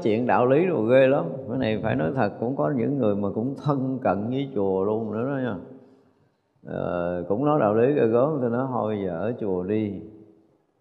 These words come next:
Coi cái cơ hội đặng rồi, ờ, sắp xếp nhập thất. Dạ để con sắp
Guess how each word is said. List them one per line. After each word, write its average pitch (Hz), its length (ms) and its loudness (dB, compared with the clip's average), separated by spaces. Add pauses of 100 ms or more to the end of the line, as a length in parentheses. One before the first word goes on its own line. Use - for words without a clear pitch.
(1200)
Coi 107 220 0
cái 123 160 -2
cơ 107 120 2
hội 98 320 -2
đặng 92 200 -6
rồi, 92 160 -4 (160)
ờ, 85 320 -8
sắp 123 120 -4 (120)
xếp 139 180 -2
nhập 85 300 -8
thất. 131 160 -4 (680)
Dạ 95 200 0
để 98 160 -2
con 120 200 -4
sắp 127 100 -4